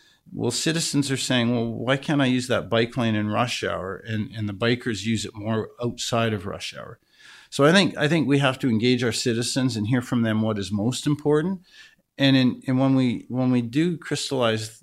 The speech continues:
that imperative, whatever that problem we together wanna solve,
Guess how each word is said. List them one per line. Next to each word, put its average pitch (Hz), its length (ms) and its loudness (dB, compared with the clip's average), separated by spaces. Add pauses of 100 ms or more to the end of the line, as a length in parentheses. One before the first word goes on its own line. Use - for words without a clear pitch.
(120)
that 117 200 2
imperative, 107 640 -2
whatever 170 340 -2
that 180 300 -2
problem 127 480 -2
we 117 160 0
together 110 500 -4
wanna 104 220 -4
solve, 95 500 -4